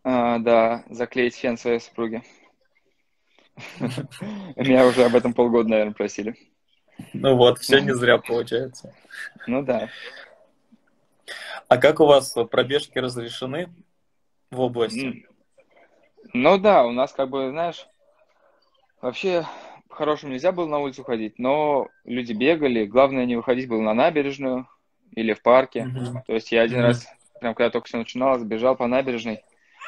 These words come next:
Speaker 1: а, меня полиция остановила, попросила просто бежать не по набережной, а вдоль дороги, и все. Штраф
Speaker 2: Мгм.
Speaker 1: ничего не взяли.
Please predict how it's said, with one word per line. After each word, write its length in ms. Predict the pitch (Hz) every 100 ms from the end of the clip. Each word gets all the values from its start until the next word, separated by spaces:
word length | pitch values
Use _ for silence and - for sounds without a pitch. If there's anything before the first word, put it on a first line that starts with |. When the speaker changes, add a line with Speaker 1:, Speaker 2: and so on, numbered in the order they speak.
| - _ _ _ -
Speaker 1:
а, 160 | 113 110
меня 260 | 117 110
полиция 380 | 101 113 110 -
остановила, 460 | 104 113 107 127 120
попросила 480 | _ 101 - 131 110
просто 420 | 101 101 104 98
бежать 360 | 104 107 104
не 100 | 101
по 120 | - 107
набережной, 380 | 110 104 107
а 40 | 98
вдоль 200 | 101 101
дороги, 300 | 98 95 95
и 40 |
все. 280 | 95 107 107 _ _ _ -
Штраф 360 | 131 120 117 120
Speaker 2:
Мгм. 20 |
Speaker 1:
ничего 500 | 107 104 98 - 104
не 80 | 101
взяли. 340 | 104 104 104